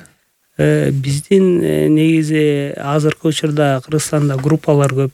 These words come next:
А, бизде өзүбүздүн, э, Федерация бокса Кыргызстана деген группада бар. Ушу аякта ушундай маалыматтар келип атты. Шах бокс Кыргызстанда ачылды. Ким билет, шахмат, э, ойногон боксерлор барбы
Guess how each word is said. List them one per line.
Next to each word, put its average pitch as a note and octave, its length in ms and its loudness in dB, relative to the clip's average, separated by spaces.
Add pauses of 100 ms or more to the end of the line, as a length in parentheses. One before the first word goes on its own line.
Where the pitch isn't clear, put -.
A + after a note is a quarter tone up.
А, C#3 360 -2
бизде D3 480 2
өзүбүздүн, D3+ 560 -2
э, C3+ 400 -6 (640)
Федерация D3+ 600 0
бокса C#3 440 -2 (220)
Кыргызстана C#3+ 600 0
деген C3+ 340 -2
группада C#3+ 460 0
бар. F3 180 2
Ушу C#3 480 -2 (420)
аякта C#3+ 380 0
ушундай C#3 320 0
маалыматтар D3 720 2
келип C#3+ 260 0
атты. C3+ 340 -4
Шах - 300 -4
бокс C#3+ 320 -2 (100)
Кыргызстанда C#3 600 0
ачылды. C#3 560 0 (420)
Ким D#3 220 2
билет, D3 340 0
шахмат, C3+ 960 -4 (220)
э, C#3 300 0 (360)
ойногон C#3+ 600 2
боксерлор C#3 520 -2
барбы D3 340 0